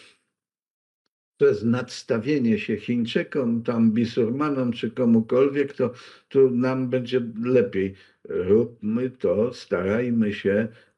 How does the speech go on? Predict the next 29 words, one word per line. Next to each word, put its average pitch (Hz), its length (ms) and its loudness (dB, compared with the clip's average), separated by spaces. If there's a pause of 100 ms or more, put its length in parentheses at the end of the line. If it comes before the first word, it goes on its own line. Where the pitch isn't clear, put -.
y, 98 300 4 (680)
wybić 113 600 2
na 110 140 -2
państwo 113 540 -4
poważne, 110 680 -4
to 95 160 -6
znaczy 101 420 0
takie, 113 320 0
które 101 420 2 (100)
uświadamia 110 800 0
sobie 92 420 -2 (300)
własne 101 600 0
interesy 95 640 0
państwowe 104 720 -2
i 113 100 4
próbuje 113 640 2
je 120 200 2
realizować. 170 720 2
No, 135 160 -2 (360)
jest 170 320 2
to 165 80 -4
możliwe. 165 640 -2
Viktor 135 540 -4
Orban 143 460 0
pokazuje, 123 680 -2
że 107 180 -2
jest 113 240 -2
to 104 100 2
możliwe. 101 540 2